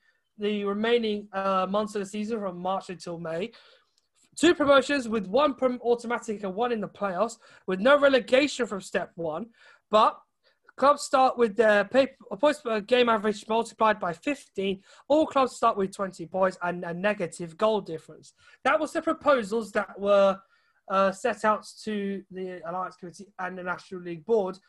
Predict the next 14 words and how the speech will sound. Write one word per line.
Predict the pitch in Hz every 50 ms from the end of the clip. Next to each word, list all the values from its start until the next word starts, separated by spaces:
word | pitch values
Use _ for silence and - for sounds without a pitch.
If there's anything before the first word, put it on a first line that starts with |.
| _ _ _ -
in | 196 196
regards | 196 190 196 202 202 202 196 - - -
to | - 208 208 196 190 196 190
what | - 196 190 220 226 208 - 185
they, | 185 190 190 185 180 - _ _ _ -
what | 214 214 208
the | 196
clubs | 190 - 320 349 254 - -
wanted. | 196 185 180 - - 160 147 - _ _ _ _ _ _ _ _ _ _ _ _ _ _
It | 240 247 262
led | 311 330 311
to | - 262 247
an | 233 226
outrage | 247 285 285 - 196 214 214 202 202 202 208 196 208 - 220